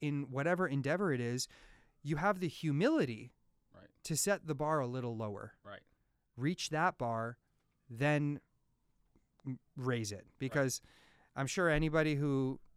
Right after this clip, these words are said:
Speaker 1: you know, going back to the Kobe analogy,
Speaker 2: Mm-hmm.
Speaker 1: everybody knows that he didn't go from being world, he wasn't world champion when he was seventeen years old.
Speaker 2: I'll give you a perfect example
Speaker 1: Tell
Speaker 2: of
Speaker 1: me.
Speaker 2: how Kobe stories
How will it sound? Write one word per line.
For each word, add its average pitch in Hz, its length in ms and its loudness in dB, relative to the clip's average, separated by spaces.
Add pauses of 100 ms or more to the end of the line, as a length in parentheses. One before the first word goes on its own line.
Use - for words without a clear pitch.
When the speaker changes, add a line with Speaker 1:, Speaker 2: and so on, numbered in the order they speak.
(120)
Speaker 1:
you 143 100 -2
know, 123 320 -2
going 139 240 2
back 147 180 2
to 147 120 -2
the 135 80 0
Kobe 160 300 0
analogy, 117 640 -2
Speaker 2:
Mm-hmm. - 760 -8
Speaker 1:
everybody 165 500 2
knows 165 220 2
that 120 140 -2
he 165 120 -2
didn't 185 220 2
go 156 160 4
from 131 200 0
being 127 480 0 (920)
world, 147 320 4 (100)
he 185 240 0
wasn't 214 300 4
world 165 220 4
champion 151 360 0
when 135 100 2
he 131 100 0
was 127 120 0
seventeen 120 460 -2
years 113 220 -2
old. 117 260 -4 (240)
Speaker 2:
I'll 113 100 -10
give 120 200 -14
you 107 40 -12
a 101 40 -14
perfect 104 400 -14
example 95 400 -16 (120)
Speaker 1:
Tell 135 140 0
Speaker 2:
of 120 60 -2
Speaker 1:
me. 107 40 -6
Speaker 2:
how 101 100 -8
Kobe 95 300 -16
stories 92 280 -16